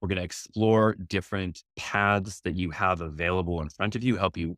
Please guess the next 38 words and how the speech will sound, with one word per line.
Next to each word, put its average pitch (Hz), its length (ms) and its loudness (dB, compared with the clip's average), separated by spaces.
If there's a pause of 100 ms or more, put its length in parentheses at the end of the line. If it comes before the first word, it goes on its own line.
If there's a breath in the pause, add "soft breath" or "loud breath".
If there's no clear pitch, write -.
see - 340 -2
the 92 120 0
different 90 420 -2
options 90 480 -2
that 90 100 0
you 87 200 -2
have. 95 460 0 (240)
And 92 220 2
then 95 340 2
we're 87 300 2
going 87 360 0
to 85 260 -2
walk 90 460 -2
with 98 380 0
you 82 320 0 (100)
as 85 280 -2
you 82 100 0
choose 82 380 -2
which 82 240 -4
path 78 320 -4
you 80 100 -4
want 78 240 -4
to 80 140 -6
go 76 220 0
down. 73 420 -4 (320)
We're 98 220 4
not 107 160 4
therapists. 117 640 0
We 92 160 2
don't 95 440 0
provide 92 520 0
therapy, 107 640 0
but 92 220 -4
we're 92 240 2
really 98 360 4
good 90 320 0
at 85 220 -4
listening. 101 680 -4